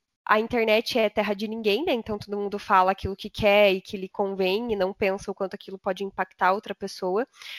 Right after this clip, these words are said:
Mas o fato de você estar satisfeita com o seu corpo não é aceito pela sociedade. Você não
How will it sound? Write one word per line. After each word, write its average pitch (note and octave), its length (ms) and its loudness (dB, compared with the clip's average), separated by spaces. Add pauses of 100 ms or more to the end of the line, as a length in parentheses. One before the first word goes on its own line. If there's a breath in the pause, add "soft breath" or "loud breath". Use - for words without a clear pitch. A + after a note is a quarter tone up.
(100)
Mas A3 240 4
o A#3+ 60 -2
fato A3+ 340 2
de A3+ 120 -8
você A#3+ 500 2
estar C4 340 0
satisfeita A#3+ 640 -2
com G#3+ 200 -6
o G#3+ 60 -6
seu G3 200 -6
corpo A#3 580 0
não B3+ 300 2
é B3+ 220 4 (100)
aceito A3+ 540 0
pela F#3 180 -4
sociedade. F3 580 -4
Você F#3+ 220 -8
não A3+ 160 -2